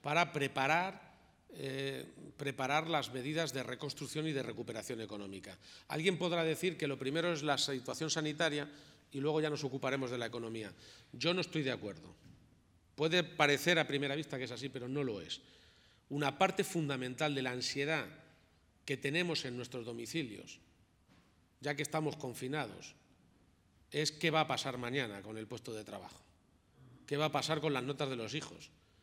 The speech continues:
Hay que liberar esa ansiedad, porque aguantar quince días, y más como somos los españoles, en casa sin salir, y otros quince días que se van a prorrogar, y ojalá que ahí acabe el estado de alarma,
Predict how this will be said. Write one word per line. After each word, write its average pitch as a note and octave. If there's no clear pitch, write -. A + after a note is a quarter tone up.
Hay E3
que F#3
liberar D#3+
esa C#3+
ansiedad, C3+
porque B2+
aguantar B2
quince E3+
días, D#3+
y A#2
más C3
como C#3
somos C#3
los B2
españoles, A#2+
en B2
casa D3+
sin D3
salir, B2+
y C#3+
otros C#3+
quince E3
días F#3+
que C3
se A2
van B2+
a C3
prorrogar, B2+
y B2
ojalá B2+
que A#2+
ahí C3
acabe B2+
el A#2+
estado C#3+
de C3+
alarma, B2+